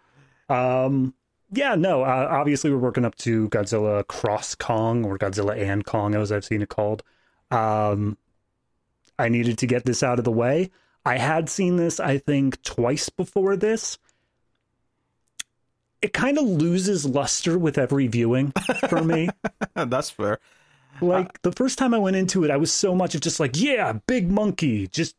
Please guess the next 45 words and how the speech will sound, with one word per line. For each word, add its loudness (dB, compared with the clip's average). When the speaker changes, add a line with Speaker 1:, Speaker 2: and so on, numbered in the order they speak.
Speaker 1:
fighting 0
things." 0
And 0
by 2
the 2
way, 0
with 0
Planet 0
of 0
the 2
Apes -2
being 2
the 2
last 0
ones 0
we 2
watched, 0
my 0
girlfriend 0
is, 0
like, 0
thinking 2
there's 0
something 0
weird 0
with -2
how 0
many 2
monkey 0
films 0
I'm 2
watching. 0
Speaker 2:
Just, -2
Speaker 1:
I 2
just -4
wanna 2
Speaker 2:
uh, -8
Speaker 1:
put -2
that 2
out 0
there. 0
Speaker 2:
Not 2
monkeys, 0
they're 0
apes. -2